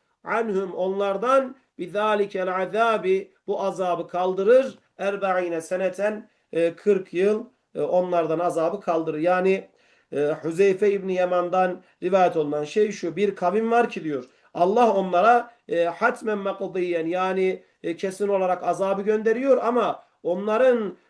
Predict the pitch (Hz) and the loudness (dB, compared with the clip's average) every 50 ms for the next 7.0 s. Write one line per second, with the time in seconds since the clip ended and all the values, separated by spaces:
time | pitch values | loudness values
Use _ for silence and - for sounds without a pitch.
0 | _ - 139 160 160 165 160 175 185 185 185 - 208 196 196 - 190 202 202 202 | _ -6 -4 -4 -4 -4 -4 -4 -4 -4 -2 -2 -2 -2 -2 0 -2 0 0 0
1 | 202 202 208 247 262 262 240 - - - _ - - - 185 185 185 202 208 214 | 0 2 4 4 6 6 4 2 -2 -8 _ -20 -12 -4 -2 -2 -2 -2 -2 -2
2 | 214 214 214 202 190 214 208 202 196 202 208 190 185 - 196 185 180 180 180 170 | 0 0 0 2 0 0 -2 -2 -2 -2 -4 -4 -4 -2 -2 -2 -2 -2 -4 -4
3 | 160 - 180 180 185 180 180 185 208 226 220 214 208 - 190 185 185 175 - 180 | -2 0 2 2 2 2 0 -2 0 0 2 0 0 -4 -6 -6 -6 -6 -6 -6
4 | 165 165 160 160 - 226 247 226 196 165 135 117 - - _ _ _ - 143 160 | -4 -4 -4 -4 -2 -2 -2 0 0 0 0 -2 -6 -12 _ _ _ -4 -4 -2
5 | 180 214 240 247 254 240 202 185 208 202 196 190 175 185 180 175 175 170 175 170 | 2 2 4 4 4 2 2 0 0 -2 0 0 0 0 0 2 0 0 0 0
6 | 165 165 160 156 160 - 165 165 - 233 247 254 226 - 226 214 208 196 - | 0 -2 -4 -6 -8 -10 -10 -8 -6 -6 -6 -6 -2 0 2 2 2 0 -2